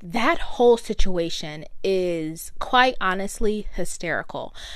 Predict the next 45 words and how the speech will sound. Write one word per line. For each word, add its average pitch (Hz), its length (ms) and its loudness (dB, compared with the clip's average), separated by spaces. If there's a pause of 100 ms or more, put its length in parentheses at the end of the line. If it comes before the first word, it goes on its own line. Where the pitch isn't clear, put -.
(200)
And 269 100 6
it's 247 140 4
not 302 380 4 (580)
hysterical 262 560 4
because 196 560 6
of 175 580 2 (320)
what 196 240 2
happened. 190 420 0
Like, 175 280 -4
someone 208 400 -4
ended 190 180 -4
up 175 100 -2
in 190 100 -6
the 196 60 -4
hospital 175 540 -6
and 175 140 -12
things 180 240 -8
like 180 180 -8
that. 147 260 0
So, 175 300 -4 (320)
not 208 320 0
funny 233 380 -2
like 185 260 -4
that. 160 260 -10 (240)
Funny 415 320 6
because, 214 680 2 (800)
let 220 100 -2
me 262 80 0
just 220 200 -8
quickly 190 280 0
get 175 120 -8
into 151 180 -8
this. - 160 -6
And 170 80 -6
then, 196 160 2
and 208 120 -2
then 240 140 2
we'll 240 80 6
talk 226 200 2
about 190 160 4
it - 20 -4
in 175 60 -6
another 165 220 -4
episode. 147 500 -4
But 202 220 4